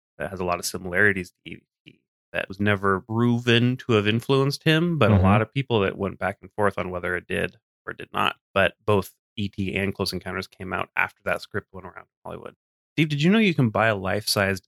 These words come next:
Speaker 1: replica of E T? It is a replica of the actual E T prop, or a
Speaker 2: Ew.
Speaker 1: licensed replica. It doesn't move or anything.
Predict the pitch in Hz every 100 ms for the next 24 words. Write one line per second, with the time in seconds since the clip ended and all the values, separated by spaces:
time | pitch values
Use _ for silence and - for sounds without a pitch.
0 | _ 90 95 - 104 113 110 104 - 104
1 | 107 - 117 147 _ - 104 95 95 95
2 | 90 101 - 104 104 92 101 98 _ _
3 | - 98 - - 104 - 101 98 - 92
4 | 90 - 95 139 _ _ _ - 95 95
5 | 87 82 80 92 98 - 95 - 98 -
6 | 110 139 151 120 113 147 147 139 117 98
7 | 92 95 90 107